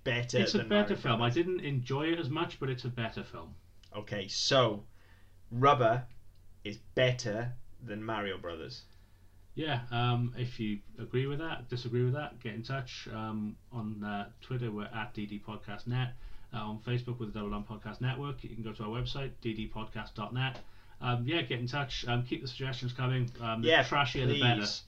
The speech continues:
Speaker 1: There, I mean, there was stuff that popped up on that Facebook post that we went, "Oh yeah, how did we not think of that?" And look, we'll, we'll do 'em. You suggest 'em, we'll, if they fit the criteria, you know, if they can be considered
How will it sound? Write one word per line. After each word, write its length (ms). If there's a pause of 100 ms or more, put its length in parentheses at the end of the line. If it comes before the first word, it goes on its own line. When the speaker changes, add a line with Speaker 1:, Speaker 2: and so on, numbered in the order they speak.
(140)
Speaker 1:
There, 180
I 100
mean, 180
there 120
was 120
stuff 340
that 280
popped 280
up 100
on 120
that 200
Facebook 460 (380)
post 300
that 80
we 140
went, 200
"Oh 260
yeah, 400
how 220
did 120
we 100
not 280
think 220
of 60
that?" 200
And 160
look, 200 (380)
we'll, 400
we'll 200
do 240
'em. 160
You 120
suggest 440
'em, 260
we'll, 160
if 240
they 140
fit 260
the 60
criteria, 580
you 80
know, 120
if 120
they 140
can 180
be 140
considered 720